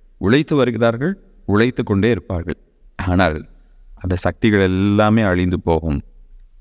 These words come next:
இயேசு கிறிஸ்து அரசாளுகிறவராய் இருக்கிறார். அவருடைய ராஜ்யத்திற்கு முடிவே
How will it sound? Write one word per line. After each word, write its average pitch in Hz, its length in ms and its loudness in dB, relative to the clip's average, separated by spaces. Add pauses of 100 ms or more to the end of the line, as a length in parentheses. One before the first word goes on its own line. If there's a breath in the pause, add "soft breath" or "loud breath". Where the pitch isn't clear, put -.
(140)
இயேசு 92 380 0
கிறிஸ்து 80 540 -2 (280)
அரசாளுகிறவராய் 80 1120 -2
இருக்கிறார். 76 540 -4 (300)
அவருடைய 82 420 2
ராஜ்யத்திற்கு 80 640 -2 (460)
முடிவே 85 640 0